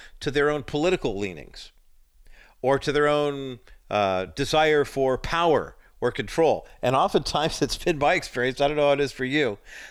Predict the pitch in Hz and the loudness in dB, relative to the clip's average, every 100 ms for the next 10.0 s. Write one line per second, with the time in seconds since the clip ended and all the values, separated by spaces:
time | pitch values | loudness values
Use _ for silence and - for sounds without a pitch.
0 | - 135 143 175 175 180 185 - 151 143 | -4 -2 2 0 2 2 2 0 0 0
1 | - - 120 190 190 160 175 165 131 131 | -2 -10 -6 -6 -2 -2 -2 -4 -4 0
2 | 151 175 147 127 151 - 123 117 - 147 | 0 0 -2 0 0 0 -2 -2 0 2
3 | 151 143 120 117 120 107 107 - 185 127 | 4 2 -2 -4 -4 -4 -4 2 4 4
4 | 113 - - - - 123 123 147 170 156 | 2 -4 -16 -10 -2 0 0 0 -2 -2
5 | 127 143 117 117 120 139 170 127 104 80 | -2 -2 -2 -4 0 2 2 2 0 -4
6 | - - _ _ - 113 107 92 76 - | -20 -20 _ _ -2 2 2 2 -4 -10
7 | 92 98 - 92 - 117 87 - - - | -12 -10 -10 -10 -2 0 0 -6 -20 -20
8 | - _ _ - _ _ - _ _ _ | -20 _ _ -20 _ _ -20 _ _ _
9 | - - _ - - 156 151 123 139 87 | -20 -20 _ -20 -6 0 0 2 0 -2